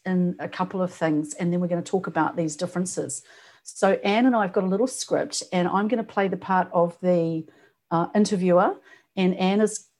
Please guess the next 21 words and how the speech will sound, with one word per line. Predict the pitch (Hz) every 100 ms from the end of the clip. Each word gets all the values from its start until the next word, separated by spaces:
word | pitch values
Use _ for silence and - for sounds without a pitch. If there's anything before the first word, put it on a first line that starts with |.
| _
going | 202 190 185
to | 185
play | - 185 180
the | -
part | - 175 -
of | 175 175
the | 180 180 170 165
hyped | - 214 202 -
up | 175 -
interviewee | 196 180 175 185 180 180 170
first. | - 190 143 294 - - - - _ _
And | 185
we're | 185
just | 196 -
gonna | 240 190
go | 165
through | 165 180
our | 180
little | 175 175
script. | - 196 -
So | - - 170 170